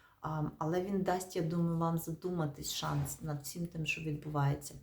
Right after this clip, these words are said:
Давайте наступну карту я витягну для вас. Це зміни, ви бачите, от у вас ідуть три старших аркана зараз.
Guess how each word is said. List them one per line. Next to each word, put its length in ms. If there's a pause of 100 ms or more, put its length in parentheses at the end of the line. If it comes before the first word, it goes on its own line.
Давайте 400
наступну 520
карту 380
я 120
витягну 480
для 180
вас. 340 (580)
Це 140
зміни, 360
ви 120
бачите, 500
от 120
у 40
вас 220
ідуть 260
три 160
старших 480
аркана 580
зараз. 580